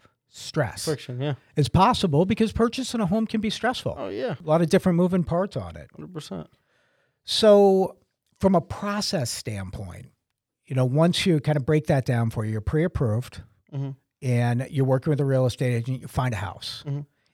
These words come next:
Speaker 1: and you put an offer in on that property, and that offer is accepted, which basically means the seller agreed to the terms of the contract that you put out there.
Speaker 2: Mm-hmm.
Speaker 1: Once that's done, it goes to a process called attorney review,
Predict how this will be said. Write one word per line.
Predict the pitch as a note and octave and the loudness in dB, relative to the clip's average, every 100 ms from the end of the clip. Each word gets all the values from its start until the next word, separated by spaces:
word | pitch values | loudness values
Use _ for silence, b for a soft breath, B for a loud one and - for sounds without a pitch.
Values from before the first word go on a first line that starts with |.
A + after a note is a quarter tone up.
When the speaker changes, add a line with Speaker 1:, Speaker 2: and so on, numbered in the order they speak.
| _ | _
Speaker 1:
and | D3 C3 | 2 2
you | B2 | 4
put | D#3 | 4
an | C#3+ | 6
offer | D3+ E3 - | 4 4 2
in | D#3 | 2
on | C#3+ | 2
that | C#3+ B2+ | 2 0
property, | - B2 B2 B2+ B2 A#2+ | 0 0 0 0 -2 -2
and | G2+ | -2
that | B2 B2+ | 0 2
offer | A#2+ B2 | 2 0
is | A#2 | -4
accepted, | A2 - F2+ - C2+ - _ _ _ | -4 -4 -6 -10 -18 -18 _ _ _
which | D3+ - | -6 2
basically | G3 G#3 G3 F3 D#3+ | 4 4 2 2 4
means | D#3 D3 B2 | 4 2 0
the | D3 C3 | -2 -2
seller | - G3 E3+ E3 C3 | 0 4 6 6 4
agreed | G#2 G#2+ G#2 F#2+ G2 - - | 2 -2 -4 -6 -10 -16 -2
to | D3 | 0
the | C3 | 0
terms | - C#3+ B2 A#2 | 0 0 0 0
of | A#2 | -4
the | |
contract | A2+ A2+ G#2 - G#2 G#2 - | -6 -6 -6 -6 -6 -8 -6
that | A2+ A2+ | -6 -4
you | C#3 B2 A#2 A#2 | -4 -2 -2 -4
put | G3+ | -4
out | C#4 A#3 | -4 -6
there. | F2 - D#3 | -10 -8 -6
Speaker 2:
Mm-hmm. | C#3+ D3 B B B | -6 -6 B B B
Speaker 1:
Once | G#3+ E4+ - | 0 0 0
that's | F#4 B3 - | 0 0 -2
done, | - D3 B2+ | 2 4 4
it | B2 | 2
goes | D3+ D#3+ | 0 0
to | - | 0
a | F3 | -2
process | - B2 A#2+ C#3 - | 0 -2 -2 -4 -4
called | B2+ A#2+ | -4 -4
attorney | - A#2 G#2+ | -4 -4 -4
review, | G#2+ A2+ E3 - | -4 -2 -4 -6